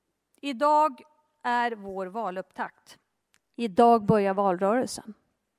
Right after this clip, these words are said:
Idag börjar vi arbetet för en ny majoritet i Europaparlamentet.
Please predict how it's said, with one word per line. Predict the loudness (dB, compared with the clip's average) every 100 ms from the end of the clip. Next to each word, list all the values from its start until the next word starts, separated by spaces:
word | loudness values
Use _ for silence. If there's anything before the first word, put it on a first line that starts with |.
| _ _ _ _ _ _
Idag | -4 -2 6 8 10 8 4
börjar | 0 2 2 0
vi | -2
arbetet | 0 0 0 -4 -6 -6 -8
för | -2 0 0
en | 2 0
ny | 0 -2 0 0 0 0
majoritet | 0 2 2 0 -2 -4 -2 -2 -2
i | -2
Europaparlamentet. | 0 0 0 0 -2 -2 -2 -2 -4 -10 -14 _ -20